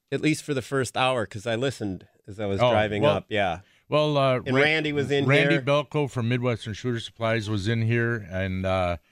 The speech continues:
Speaker 2: yeah, he had a lot of good information. We were talking about the Fall Fest, you know, coming up.
Speaker 1: Yep.
Speaker 2: And a, a number of other things. You know, Randy's got a wealth of information as far as not just hunting and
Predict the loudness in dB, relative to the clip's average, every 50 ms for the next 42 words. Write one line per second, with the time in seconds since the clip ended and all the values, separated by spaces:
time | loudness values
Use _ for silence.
0 | _ _ _ _ _ _ _ _ -10 -6 -2 0 2 2 2 2 2 2 2 2
1 | 2 2 2 0 0 -2 -2 -2 0 -2 -2 -2 -2 -2 0 0 0 0 -2 0
2 | 0 0 0 0 0 0 0 0 -2 -4 -2 0 0 0 0 -2 -4 -10 -14 -6
3 | -2 0 2 2 0 0 -2 -2 -2 -2 -2 -4 -8 -8 -6 -4 -2 -2 -4 -4
4 | -4 -2 -2 0 0 0 0 -2 -2 -4 -6 -2 0 0 0 0 -2 _ _ _
5 | _ _ -2 0 2 2 2 0 0 0 0 2 2 0 0 0 0 0 0 0
6 | 0 0 -2 -2 -2 -4 -4 -2 -2 -2 0 0 -2 -2 -2 -2 -2 0 0 0
7 | -2 -2 0 0 0 0 0 0 0 0 0 -2 -4 -6 -4 -4 -4 -4 -4 -4
8 | -4 -2 -2 -2 -4 -4 -4 -6 -6 -6 -6 -4 -2 0 0 0 -2 -2 -2 -2
9 | -2 -2 -4 -6 -6 -4 -2 -4 -4 -2 -2 -2 -2 0 0 -2 -2 -4